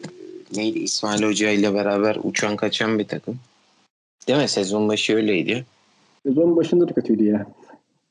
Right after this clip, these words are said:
Speaker 1: Hayır, yani uçmaya ka-, kaçmaya çalışan bir takım diyelim.
Speaker 2: Aynen.
Speaker 1: E, sonra Bodrum faciası.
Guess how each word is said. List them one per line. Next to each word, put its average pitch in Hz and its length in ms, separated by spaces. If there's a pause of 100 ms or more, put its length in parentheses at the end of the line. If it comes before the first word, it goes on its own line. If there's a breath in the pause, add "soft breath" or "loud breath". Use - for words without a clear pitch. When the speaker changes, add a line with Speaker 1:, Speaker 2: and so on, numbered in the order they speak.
Speaker 1:
Hayır, 120 440
yani 110 240
uçmaya 143 500
ka-, - 300
kaçmaya 151 480
çalışan 107 520
bir - 80
takım 98 380
diyelim. 98 420 (280)
Speaker 2:
Aynen. 123 220 (180)
Speaker 1:
E, 120 80
sonra 123 420
Bodrum 123 360
faciası. 107 960